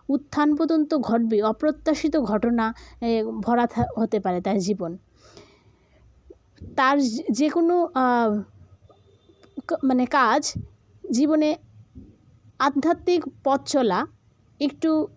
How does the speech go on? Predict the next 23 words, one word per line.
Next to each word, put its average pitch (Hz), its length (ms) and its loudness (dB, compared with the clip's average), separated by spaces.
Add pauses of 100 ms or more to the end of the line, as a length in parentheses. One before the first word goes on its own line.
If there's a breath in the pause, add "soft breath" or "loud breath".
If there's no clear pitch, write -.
(140)
দেরিতে 269 380 2
হতে 202 260 0
পারে। 165 320 -6 (200)
তার 214 220 0
জীবনের 240 580 0
যে, 247 200 0
মানে 220 320 0 (280 loud breath)
কোনো 269 220 0
একটা 262 200 -2
আধ্যাত্মিক 277 580 0
দিকে 277 500 2
সে 269 180 2
যাবে, 247 360 2
কিন্তু 277 380 0
সেটা 262 240 0
দেরিতে 240 440 2
যাবে। 170 340 -2 (560 loud breath)
রাহু 262 320 4
অনেক 320 200 4
সময় 320 240 2
বুদ্ধিনাশ 247 640 0
করতে 190 300 -2
পারে 156 300 -4